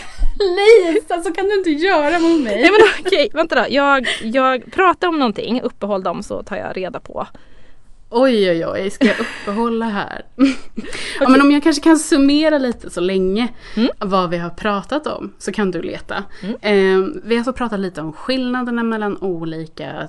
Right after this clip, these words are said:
Speaker 1: typer av häxor, olika inriktningar. Vad är egentligen skillnaden mellan att, att utöva religion och vara häxa?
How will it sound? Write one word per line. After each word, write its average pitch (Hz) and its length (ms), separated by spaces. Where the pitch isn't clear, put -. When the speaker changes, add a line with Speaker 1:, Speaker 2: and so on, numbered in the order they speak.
Speaker 1:
typer - 380
av 277 80
häxor, 269 540
olika 165 280
inriktningar. 185 1300
Vad 170 500
är 165 40
egentligen 160 300
skillnaden 165 500
mellan 165 360
att, - 280
att - 320
utöva 156 400
religion 160 640
och 277 60
vara 269 100
häxa? 233 640